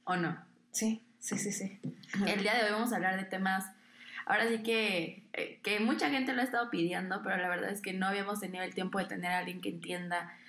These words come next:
Speaker 1: el context-, el contexto del emprendimiento como lo entiende Sofía.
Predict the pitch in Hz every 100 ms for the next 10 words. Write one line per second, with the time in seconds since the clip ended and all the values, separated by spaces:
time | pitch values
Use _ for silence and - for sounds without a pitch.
0 | - - - 202 196 190 196 202 - -
1 | - 180 185 190 214 214 220 214 190 180
2 | 175 180 180 185 196 202 180 175 170 190
3 | 180 175 180 214